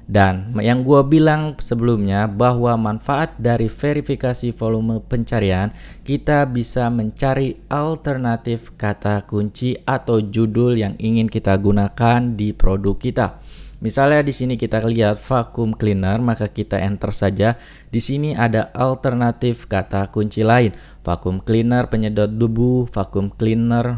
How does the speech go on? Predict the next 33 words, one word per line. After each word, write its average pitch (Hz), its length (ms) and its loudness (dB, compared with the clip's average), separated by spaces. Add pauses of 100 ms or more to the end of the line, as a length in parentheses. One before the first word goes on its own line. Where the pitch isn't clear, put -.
mini, 117 400 2
vacuum 98 400 -4
cleaner 110 400 -2
mobil. 113 480 0 (320)
Dan 98 240 0
misalnya 180 400 4
kita 139 240 0
ingin 123 320 -2
cek 147 320 0
vacuum 117 320 -2
cleaner 160 480 -2
mobil 107 640 2 (160)
itu 147 320 -2
volumenya 131 560 0
seberapa 107 480 -2
besar, 131 480 2
tinggal 101 240 0
kita 98 320 -4
lihat 101 240 -2
saja. 113 240 0 (400)
Ternyata 131 720 2
sangat 117 480 -2
besar 104 320 -2
juga, 107 400 4
sembilan 113 480 0
puluh 110 240 -2
lima 107 240 0
ribu 110 320 0
empat 113 320 -6
ratus 104 400 -4
empat 104 400 -4
puluh 101 240 -2
enam. 104 320 0